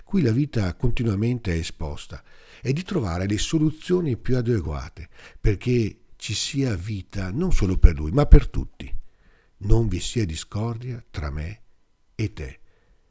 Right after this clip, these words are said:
tra i miei mandriani e i tuoi, perché noi siamo fratelli. Non sta forse davanti a te tutto il territorio? Separati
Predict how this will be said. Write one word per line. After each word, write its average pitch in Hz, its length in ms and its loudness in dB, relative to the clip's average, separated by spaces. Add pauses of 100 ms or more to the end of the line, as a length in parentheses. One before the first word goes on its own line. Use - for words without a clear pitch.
(180)
tra 101 240 0
i 98 140 -2
miei 98 260 0
mandriani 87 840 -4
e 87 80 -2
i 92 120 -4
tuoi, 69 400 -8 (480)
perché 147 760 4
noi 104 500 0
siamo 80 500 -4
fratelli. 80 720 -8 (1300)
Non 110 180 0
sta 107 240 0
forse 101 460 -2
davanti 87 460 -4
a 78 60 -6
te 90 280 -6
tutto - 320 -8
il 76 120 -8
territorio? 80 800 -2 (560)
Separati - 800 -4